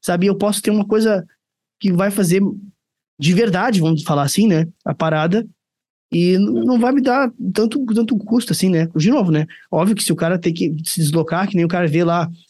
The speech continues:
os bastidores do Rock in Rio lá, tava comprando o Torquato Mariano.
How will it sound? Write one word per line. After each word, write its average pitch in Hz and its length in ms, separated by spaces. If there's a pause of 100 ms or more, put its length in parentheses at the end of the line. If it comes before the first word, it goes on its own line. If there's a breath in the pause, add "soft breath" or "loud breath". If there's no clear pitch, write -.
(140)
os 147 220
bastidores 170 500
do 156 80
Rock 165 240
in 165 40
Rio 165 200
lá, 151 140
tava 151 180
comprando 156 320
o 156 60
Torquato 165 400
Mariano. 151 440